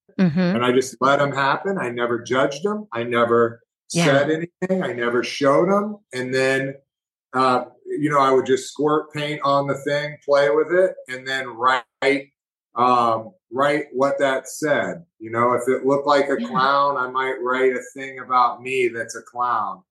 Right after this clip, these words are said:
Speaker 2: And then you saw them.
Speaker 1: It was amazing. Yeah, I loved every
Speaker 2: Now
Speaker 1: one
Speaker 2: I'm
Speaker 1: of them.
Speaker 2: a, now I'm carefully making them a book.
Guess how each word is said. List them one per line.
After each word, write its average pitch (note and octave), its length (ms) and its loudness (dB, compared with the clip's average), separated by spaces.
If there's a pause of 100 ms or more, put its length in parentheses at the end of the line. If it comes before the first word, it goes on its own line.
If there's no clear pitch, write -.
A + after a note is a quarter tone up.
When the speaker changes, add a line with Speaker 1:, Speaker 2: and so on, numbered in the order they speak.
(340)
Speaker 2:
And B2 220 -6
then C3 380 0
you D3+ 160 4
saw B2+ 400 2
them. C3+ 260 -4 (320)
Speaker 1:
It A#3+ 60 4
was B3+ 100 4
amazing. G3+ 720 2
Yeah, G3+ 340 0
I G#3+ 100 -4
loved G#3 380 -4 (280)
every F#3 220 -2
Speaker 2:
Now C#3+ 140 4
Speaker 1:
one - 120 4
Speaker 2:
I'm D#3 120 0
Speaker 1:
of D3+ 260 -4 (140)
them. C#3 120 -6 (160)
Speaker 2:
a, C3+ 40 -4
now D3 280 4
I'm D3 160 0
carefully C#3+ 680 0
making C#3 720 -4
them C3+ 500 -4
a C3 100 -4
book. C#3+ 520 0